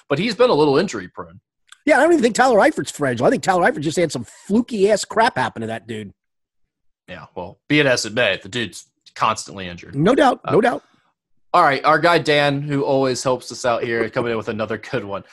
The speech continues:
Speaker 1: What is the most questionable purchase or life decision Skinny has made while overserved? In the interest of fairness, I recently bought a pair of a hundred fifty dollar Ray-Bans several beers in because Christian Bale looked cool in them in Ford versus Ferrari. I do not look cool in them.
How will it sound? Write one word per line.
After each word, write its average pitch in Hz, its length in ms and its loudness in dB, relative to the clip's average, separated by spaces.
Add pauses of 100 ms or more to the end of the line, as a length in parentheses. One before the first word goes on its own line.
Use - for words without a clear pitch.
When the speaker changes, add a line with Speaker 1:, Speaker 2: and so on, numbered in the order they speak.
(240)
Speaker 1:
What 165 240 2
is 220 180 -4
the 190 140 -12
most 175 300 -4
questionable 190 500 -2
purchase 170 440 -6
or 160 100 -6
life 139 260 -2
decision 131 460 -8
Skinny 147 400 -6
has 135 180 -8
made 120 240 -4
while 113 320 0
overserved? 107 640 -8 (340)
In 135 140 -2
the 135 100 -6
interest 160 320 -8
of 156 80 -14
fairness, 135 460 -4
I 123 80 -2
recently 135 420 -8
bought 123 220 -2
a 113 40 -12
pair 117 300 -4
of 104 120 -4
a 101 40 -2
hundred 127 300 -6
fifty 123 260 -10
dollar 117 220 -2
Ray-Bans 120 600 -4 (180)
several 170 320 -2
beers 147 340 -2
in 135 220 -4
because 123 240 -10
Christian 139 340 -10
Bale 123 240 -2
looked 117 260 -8
cool 151 180 -4
in 127 100 -6
them 120 340 -4
in 120 220 -8
Ford 117 260 -6
versus 110 240 -10
Ferrari. 139 480 0 (460)
I 127 160 2
do 117 100 -8
not 113 220 -4
look 104 140 -12
cool 113 200 -8
in 92 60 -14
them. 87 160 -20